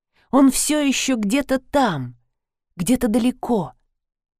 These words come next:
где-то в безопасности. Но и эта надежда спицей вонзалась в сердце, потому что Атли знал,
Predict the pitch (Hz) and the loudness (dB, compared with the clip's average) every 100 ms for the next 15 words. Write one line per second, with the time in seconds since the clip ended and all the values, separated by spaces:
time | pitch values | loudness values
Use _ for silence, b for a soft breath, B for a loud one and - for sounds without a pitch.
0 | _ - 165 202 202 180 196 185 196 220 | _ -10 -4 -2 -2 -2 0 0 0 0
1 | 185 - - - - - _ _ _ _ | -2 -4 -8 -12 -18 -20 _ _ _ _
2 | _ _ _ _ _ _ _ _ _ _ | _ _ _ _ _ _ _ _ _ _
3 | _ _ 190 202 202 208 220 202 175 175 | _ _ 2 4 6 6 4 2 0 0
4 | 170 170 240 170 151 123 b b b - | 0 0 0 0 -4 -6 b b b -10
5 | - - 262 208 - 185 170 185 165 208 | -10 0 0 0 -2 0 2 0 2 2
6 | 190 175 - - - 214 175 - - - | 0 -2 -6 -10 -4 -2 -2 -8 -14 -18
7 | _ _ _ _ _ _ _ _ _ 165 | _ _ _ _ _ _ _ _ _ -8
8 | 156 175 185 - 165 180 175 170 156 165 | -4 -4 -4 -6 -6 -6 -6 -8 -4 -2
9 | 180 165 147 | -2 -4 -8